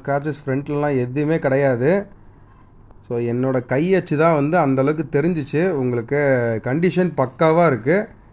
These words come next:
எந்த விதமான scratches இல்ல. So, உங்களுக்கு சைட்லயும் சரி,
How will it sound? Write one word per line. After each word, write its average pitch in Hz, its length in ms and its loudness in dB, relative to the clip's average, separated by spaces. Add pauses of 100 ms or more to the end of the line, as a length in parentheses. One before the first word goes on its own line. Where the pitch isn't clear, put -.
(160)
எந்த 165 300 0
விதமான 143 320 2 (100)
scratches 147 340 -2
இல்ல. 151 320 0
So, 131 180 -8
உங்களுக்கு 123 320 -6
சைட்லயும் 156 400 -2
சரி, 143 360 -2